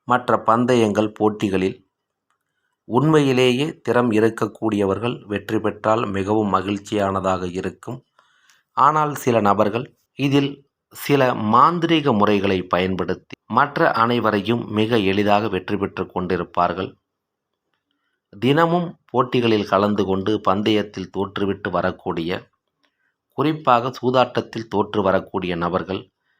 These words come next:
நாம் எப்பொழுதுதான் வெல்வோம் அல்லது நாம் வெல்லவே முடியாதா என்று நினைக்கக்கூடிய நபர்கள் இந்த காணொளியை பார்க்கும் பொழுது கண்டிப்பாக இது உங்களுக்கு உதவிகரமாக இருக்கும்.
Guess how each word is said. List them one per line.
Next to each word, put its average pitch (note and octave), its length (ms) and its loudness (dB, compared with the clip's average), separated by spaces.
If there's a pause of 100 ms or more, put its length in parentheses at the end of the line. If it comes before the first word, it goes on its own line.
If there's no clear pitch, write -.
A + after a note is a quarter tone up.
(320)
நாம் A2+ 320 4
எப்பொழுதுதான் B2 720 2
வெல்வோம் G#2+ 560 0
அல்லது G2 320 0
நாம் F#2 220 0
வெல்லவே A2 440 2
முடியாதா G2+ 560 2
என்று F#2 240 -4
நினைக்கக்கூடிய F#2 680 -4
நபர்கள் F2 460 -6 (640)
இந்த B2 240 0
காணொளியை C3+ 580 2
பார்க்கும் G#2+ 480 0
பொழுது F#2+ 300 -2 (800)
கண்டிப்பாக B2+ 600 2
இது G2+ 180 0
உங்களுக்கு F#2 460 -2
உதவிகரமாக F#2 720 -2
இருக்கும். A2 440 -8